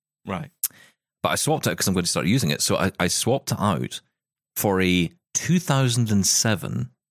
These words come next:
Speaker 2: iMac, which I think is twenty inch. It's not the twenty-one and a half, 'cause that came
Speaker 1: Mm,
Speaker 2: out
Speaker 1: mm,
Speaker 2: later.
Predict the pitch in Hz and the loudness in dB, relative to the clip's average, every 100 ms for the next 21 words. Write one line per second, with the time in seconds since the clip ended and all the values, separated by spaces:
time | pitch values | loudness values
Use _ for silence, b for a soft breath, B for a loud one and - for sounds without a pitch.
0 | _ _ _ _ _ _ _ _ _ 87 | _ _ _ _ _ _ _ _ _ 0
1 | 92 90 85 - - - 90 - 87 - | 2 2 2 -2 -10 -6 -2 -2 -2 -6
2 | - 220 233 196 - - 139 160 - 156 | -4 -2 0 -2 -2 -2 0 0 0 2
3 | 180 - 104 131 117 - 123 113 104 98 | 2 0 0 0 0 0 0 2 2 2
4 | 85 101 87 73 - - 92 - 87 65 | 2 2 2 -2 -6 -4 -2 0 0 2
5 | 90 92 - - | 2 0 -2 -4